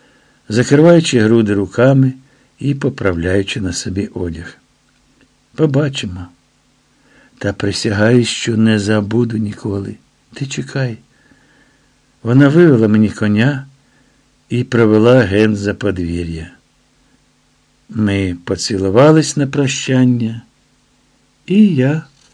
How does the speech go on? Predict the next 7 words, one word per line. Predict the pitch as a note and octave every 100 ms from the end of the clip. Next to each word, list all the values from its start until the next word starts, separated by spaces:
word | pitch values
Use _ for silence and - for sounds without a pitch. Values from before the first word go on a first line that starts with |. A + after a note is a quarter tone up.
| _ _
скочив | - - - A2 G#2+ - A2+ G#2+ - _ _
у | -
сідло. | G2 G#2+ G2 E2 D2 E2 _ _ _ _ _ _ _ _ _ _ _ _ _ _ _ _ _ _ _ _
Розділ | C3 D3+ E3 C3+ D3+ C#3+
другий. | A#2+ G#2+ D#2+ D#2 C#2+ - _ _ _ _ _ _ _ _ _ _ _ _ _ _ _ -
До | G#2+ A#2 A2
Києва | D#3+ F3+ E3+ D#3 D#3